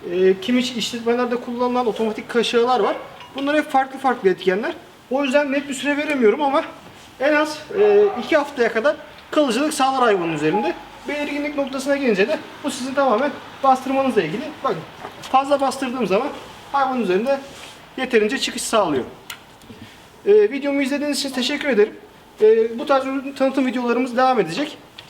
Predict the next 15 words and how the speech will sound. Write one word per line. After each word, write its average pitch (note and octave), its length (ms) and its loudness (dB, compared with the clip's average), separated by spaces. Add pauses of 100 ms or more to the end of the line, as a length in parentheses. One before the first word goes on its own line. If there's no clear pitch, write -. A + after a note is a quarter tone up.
Videomu C#4 260 0
beğendiyseniz C4+ 640 2
beğenmeyi, B3 500 2 (300)
e, F#3 60 0
ve F#3+ 400 4 (600)
diğer B3+ 160 2
hayvancılık B3+ 460 0
yapan A3+ 180 0
arkadaşlarınızın A3+ 680 0
da G#3+ 80 4
bu A3+ 60 -10
konu A#3 180 0
hakkında G#3 320 2
bilgilenmesi A3+ 500 2
için C4+ 200 -4